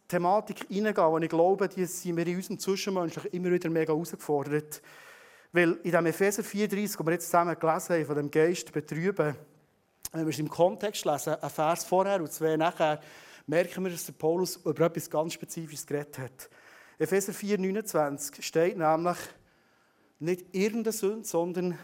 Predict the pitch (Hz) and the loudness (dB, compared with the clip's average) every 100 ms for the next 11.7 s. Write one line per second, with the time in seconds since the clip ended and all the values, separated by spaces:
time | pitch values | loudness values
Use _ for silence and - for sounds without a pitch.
0 | - - - 165 180 220 208 170 180 180 | -18 -12 0 4 4 2 -2 0 0 0
1 | 160 - 160 165 - - - 139 156 147 | -6 -2 2 2 -2 -8 -2 0 -2 -2
2 | 147 151 143 160 - 180 - 165 175 190 | 0 0 0 -2 -4 -8 2 2 2 -4
3 | 190 - - - - 185 220 214 214 180 | -8 -20 -20 -20 -10 -4 -2 0 0 0
4 | 156 151 175 180 147 170 170 160 160 - | 2 4 4 2 -4 -4 -2 -2 -2 -4
5 | - 185 214 226 - - - - - - | -8 -4 -4 -6 -16 -16 -20 -20 -18 2
6 | 160 202 208 190 190 - - 196 185 - | 4 4 2 0 0 -4 -4 -4 -6 -8
7 | 156 147 160 175 160 160 - 151 123 117 | -8 -2 -2 2 0 0 -2 -2 -4 -8
8 | - _ - 170 170 156 160 156 147 123 | -16 _ 0 2 2 0 0 2 0 0
9 | 170 190 214 208 208 165 175 196 208 208 | 0 0 0 0 0 0 2 0 -4 -10
10 | - - - 156 151 175 180 185 170 151 | -18 -20 -2 -2 0 -4 -4 -4 -2 -2
11 | 170 - - - 160 196 - | -2 -12 -14 -4 -4 -4 -8